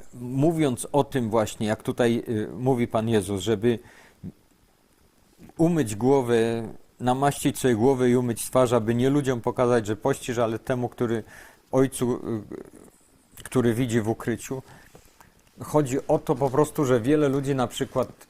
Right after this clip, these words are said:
są osoby, które przestały palić w Wielkim Poście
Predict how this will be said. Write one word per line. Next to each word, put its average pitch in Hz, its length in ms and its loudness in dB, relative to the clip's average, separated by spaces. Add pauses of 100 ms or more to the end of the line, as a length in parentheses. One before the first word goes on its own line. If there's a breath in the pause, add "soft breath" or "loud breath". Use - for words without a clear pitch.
(800 soft breath)
są 139 240 0
osoby, 123 340 0
które 120 220 -2
przestały - 480 -4
palić 98 380 -4
w 92 40 -8
Wielkim 95 300 -8
Poście - 360 -14